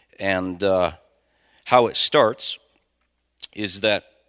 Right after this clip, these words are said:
um, David was, uh, essentially the first. You learned what Grubhub is this morning, those of you that didn't know. David was the first Grubhub in, uh, in history. His, his father sent him out to, uh,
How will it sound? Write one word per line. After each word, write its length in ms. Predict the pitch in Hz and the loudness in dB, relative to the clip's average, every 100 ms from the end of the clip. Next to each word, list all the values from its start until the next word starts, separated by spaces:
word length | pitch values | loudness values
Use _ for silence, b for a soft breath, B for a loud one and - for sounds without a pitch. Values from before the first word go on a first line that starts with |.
| - - | -20 -20
um, 220 | - 104 101 | -16 -14 -10
David 460 | 95 110 110 101 82 | -4 -2 -2 -6 -8
was, 400 | 101 104 95 - | -4 -4 -4 -4
uh, 140 | 101 98 | -2 -4
essentially 480 | - 117 117 - 107 | -6 -6 -4 -4 -6
the 120 | 95 | -6
first. 340 | - 113 - | -6 -6 -6
You 160 | 104 110 | -6 -2
learned 180 | 131 123 | -2 0
what 220 | 117 95 | -2 -2
Grubhub 500 | 107 117 101 98 90 | -2 0 0 -2 -2
is 260 | 92 101 - | -4 -6 -6
this 200 | - - | -8 -4
morning, 320 | 98 98 107 | -4 -4 -8
those 200 | - 98 | -8 -8
of 80 | 101 | -8
you 80 | 95 | -10
that 140 | 95 | -10
didn't 240 | 90 101 90 | -10 -12 -8
know. 240 | 95 107 B B B B _ | -6 -6 B B B B _
David 400 | 113 123 120 107 | -2 0 -2 -4
was 220 | 110 101 | -6 -6
the 80 | 104 | -8
first 300 | - 104 - | -6 -6 -6
Grubhub 500 | 110 123 107 92 - _ _ b b b b b _ - | -4 -4 -4 -6 -10 _ _ b b b b b _ -12
in, 340 | 92 90 90 | -10 -8 -8
uh, 280 | 90 90 85 _ - | -6 -8 -10 _ -14
in 180 | 92 | -12
history. 520 | 85 87 - 85 78 - b b b b b b b b | -10 -8 -8 -8 -14 -20 b b b b b b b b
His, 480 | - 101 92 - - _ _ | -4 -4 -2 -4 -6 _ _
his 320 | 104 107 104 | -6 -4 -4
father 440 | - 98 98 110 113 | -2 0 2 2 0
sent 320 | - 101 101 | -2 -4 -4
him 200 | 107 98 | -2 0
out 280 | 104 107 - | 0 -2 -4
to, 300 | 107 101 101 | -6 -2 0
uh, 260 | 98 95 | 0 -2